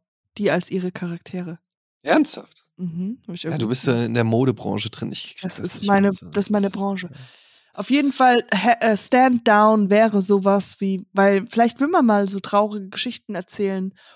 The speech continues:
Speaker 1: und man wartet die ganze Zeit auf eine Eulogy oder
Speaker 2: Mhm.
Speaker 1: Eulogy. Und, ähm, Stand Down wäre halt, hey, einfach mal so eine traurige Geschichte erzählen.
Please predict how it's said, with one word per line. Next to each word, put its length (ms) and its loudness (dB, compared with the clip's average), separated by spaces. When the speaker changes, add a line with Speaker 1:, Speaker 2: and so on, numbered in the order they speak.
Speaker 1:
und 480 -4
man 280 -2
wartet 380 -2
die 40 -10
ganze 260 -6
Zeit 180 -2
auf 140 -6
eine 80 0
Eulogy 680 -2
oder 200 -10
Speaker 2:
Mhm. 140 -16
Speaker 1:
Eulogy. 540 -6
Und, 340 0
ähm, 320 -2
Stand 400 2
Down 280 4
wäre 300 4
halt, 340 0
hey, 360 2
einfach 520 -2
mal 540 -4
so 340 -6
eine 340 -4
traurige 500 0
Geschichte 380 -8
erzählen. 720 -4